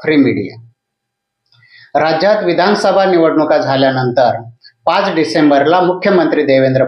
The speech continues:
फडणवीस आणि त्यांचे दोन सहकारी, उपमुख्यमंत्री एकनाथ शिंदे आणि उपमुख्यमंत्री अजित पवार यांनी शपथविधी घेतला. त्यानंतर आठ दहा दिवसामध्ये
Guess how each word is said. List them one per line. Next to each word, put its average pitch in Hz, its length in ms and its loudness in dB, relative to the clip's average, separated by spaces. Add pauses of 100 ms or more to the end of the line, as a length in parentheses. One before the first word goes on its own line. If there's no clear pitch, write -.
फडणवीस 165 600 0 (140)
आणि 147 200 0
त्यांचे 147 340 2
दोन 139 260 2
सहकारी, 135 840 -2 (140)
उपमुख्यमंत्री 156 760 0
एकनाथ 131 380 0
शिंदे 120 760 0
आणि 139 180 4
उपमुख्यमंत्री 151 840 0
अजित 131 440 -2
पवार 147 340 2 (300)
यांनी 156 220 2
शपथविधी 151 640 0
घेतला. 113 360 -6 (880)
त्यानंतर 185 500 0
आठ 170 360 -2
दहा 165 180 2
दिवसामध्ये 131 840 -2